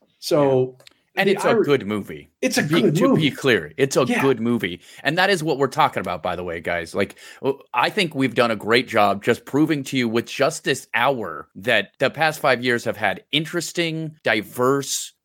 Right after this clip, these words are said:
Speaker 2: movies that really w-,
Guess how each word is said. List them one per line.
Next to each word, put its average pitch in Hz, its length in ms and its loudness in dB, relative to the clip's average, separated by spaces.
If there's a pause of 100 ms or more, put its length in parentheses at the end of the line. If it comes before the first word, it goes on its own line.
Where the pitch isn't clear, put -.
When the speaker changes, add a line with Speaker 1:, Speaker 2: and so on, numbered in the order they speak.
Speaker 2:
movies 120 640 2
that 110 180 2
really 147 840 0 (580)
w-, 104 160 -18